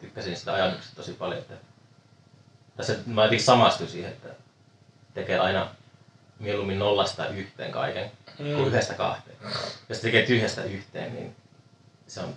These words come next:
Speaker 1: paljon, mikä se oikea sana
Speaker 2: Mm.
Speaker 1: siihen olisi? Tai
Speaker 2: No,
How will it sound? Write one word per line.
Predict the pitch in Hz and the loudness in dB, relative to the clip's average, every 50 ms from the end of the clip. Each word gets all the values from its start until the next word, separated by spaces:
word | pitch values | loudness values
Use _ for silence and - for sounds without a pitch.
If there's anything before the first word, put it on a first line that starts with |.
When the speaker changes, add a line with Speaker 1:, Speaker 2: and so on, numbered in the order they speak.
| - _ | -14 _
Speaker 1:
paljon, | - - - - - - - _ _ _ _ _ _ _ _ _ _ _ _ _ _ _ _ _ _ _ _ _ _ _ _ - _ _ - - - - - | -12 -10 -8 -8 -10 -12 -16 _ _ _ _ _ _ _ _ _ _ _ _ _ _ _ _ _ _ _ _ _ _ _ _ -20 _ _ -20 -20 -20 -18 -16
mikä | - 90 - 92 95 | -12 -8 -8 -6 -6
se | - - | -6 -8
oikea | 120 - 107 135 | -6 0 2 2
sana | 131 117 104 | 4 4 2
Speaker 2:
Mm. | 110 | 0
Speaker 1:
siihen | 113 - 123 123 110 | 0 -2 -2 -2 -2
olisi? | 110 107 110 - - - - - - - - | -2 -2 -4 -6 -10 -18 -20 -20 -20 -12 -6
Tai | - 123 | 0 6
Speaker 2:
No, | - 165 170 | 8 8 10